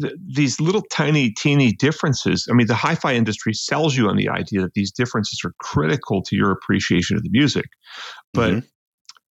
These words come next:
Speaker 1: it's funny that musicians don't consider these differences to be significant.
Speaker 2: Yeah.
Speaker 1: 'Cause they
Speaker 2: Yeah.
Speaker 1: know, even like, or like sax players, you know, sax players, you know, th-, they, they use reeds, which are made of cane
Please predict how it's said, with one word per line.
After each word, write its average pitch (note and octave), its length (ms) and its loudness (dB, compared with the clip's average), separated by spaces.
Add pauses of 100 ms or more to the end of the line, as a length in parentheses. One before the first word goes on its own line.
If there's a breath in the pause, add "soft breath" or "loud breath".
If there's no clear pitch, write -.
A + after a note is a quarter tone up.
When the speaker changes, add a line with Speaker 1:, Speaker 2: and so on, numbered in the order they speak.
Speaker 1:
it's G#2+ 140 -4
funny D#3 320 0
that A2 200 -2
musicians G#2+ 880 -2 (580)
don't A#2 260 -2 (180)
consider F2 520 -6
these - 180 -16
differences - 580 -14
to - 120 -12
be - 300 -10 (120)
significant. - 680 -8 (640)
Speaker 2:
Yeah. - 220 -8 (400)
Speaker 1:
'Cause D#3+ 160 0
they G3+ 60 2
Speaker 2:
Yeah. A#3 60 4 (140)
Speaker 1:
know, - 60 -6 (160)
even G3+ 240 2
like, F3+ 200 0
or F#3+ 100 0
like G3 180 0
sax A3+ 300 -4
players, A#2 360 0
you D3 40 2
know, D#3+ 80 2
sax D3+ 340 -2
players, C3+ 520 0 (840 loud breath)
you D#3 100 4
know, C3 160 4
th-, B2 340 -8 (200)
they, C3 200 4
they C#3+ 160 2
use D3 240 2
reeds, D#3+ 520 2
which B2 140 0
are A#2 40 4
made B2+ 180 2
of A2 100 -2 (100)
cane E3+ 600 2